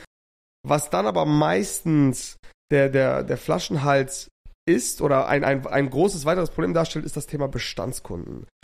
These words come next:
Viele Agenturen wissen gar nicht, erstmal haben es gar nicht auf dem Schirm, wie wichtig das eigentlich ist, mit guten Bestandskunden langfristig zusammenzuarbeiten. Das ist erstmal so das Erste. Und das Zweite ist, selbst wenn sie es wissen,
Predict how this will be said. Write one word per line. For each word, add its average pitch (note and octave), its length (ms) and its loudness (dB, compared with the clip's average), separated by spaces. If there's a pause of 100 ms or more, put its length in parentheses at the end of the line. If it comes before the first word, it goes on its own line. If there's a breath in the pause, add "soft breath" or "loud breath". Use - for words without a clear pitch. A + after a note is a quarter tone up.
(120 loud breath)
Viele F#3+ 440 2
Agenturen D#3+ 640 0 (320 loud breath)
wissen E3 420 2
gar D3 260 4
nicht, C#3 400 -4 (220)
erstmal D3 560 2 (200 loud breath)
haben A#2+ 80 0
es - 80 -4
gar E3 80 2
nicht D#3+ 100 4
auf D3 60 0
dem C#3 60 -2
Schirm, F#3 300 2
wie C3 160 2
wichtig G#3+ 260 0
das E3+ 140 -2
eigentlich D3+ 320 0
ist, - 180 -4
mit C#3+ 160 2 (380 loud breath)
guten E3+ 500 2
Bestandskunden D3+ 880 -2
langfristig D#3+ 720 0
zusammenzuarbeiten. B2 840 0
Das C#3 120 -6
ist D3 60 -10
erstmal E3 240 -2
so C#3 100 -2
das B2+ 120 -2
Erste. F3 360 -2 (300 loud breath)
Und D#3+ 80 2
das E3+ 200 0
Zweite F#3 360 2
ist, A#3+ 240 2
selbst D#3+ 260 2
wenn G#3+ 180 2
sie G#3 100 0
es D3+ 200 -4
wissen, B3 460 0